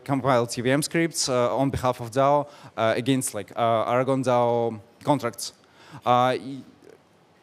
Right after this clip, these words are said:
like, uh, for our use case, we had to look only on Aragon right now. But if you would be looking into implementing something like this,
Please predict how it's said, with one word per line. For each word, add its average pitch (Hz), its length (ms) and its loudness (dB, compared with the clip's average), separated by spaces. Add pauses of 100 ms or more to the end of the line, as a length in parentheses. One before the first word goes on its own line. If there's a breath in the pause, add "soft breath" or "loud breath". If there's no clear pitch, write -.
(220)
like, 139 300 0
uh, 143 240 4
for 165 240 2
our 165 180 4
use 147 200 -2
case, 147 280 -2
we 135 520 0
had 143 160 0
to - 100 -4
look 135 160 0
only 127 220 2
on 120 180 2
Aragon 131 300 2
right 156 200 2
now. 185 240 0 (400 loud breath)
But 139 280 2 (120)
if - 280 -4
you 151 100 0
would 139 240 0
be 135 80 0
looking 143 300 0
into 131 240 0
implementing 135 480 -2
something 135 260 -6
like 127 160 -6
this, 190 240 -4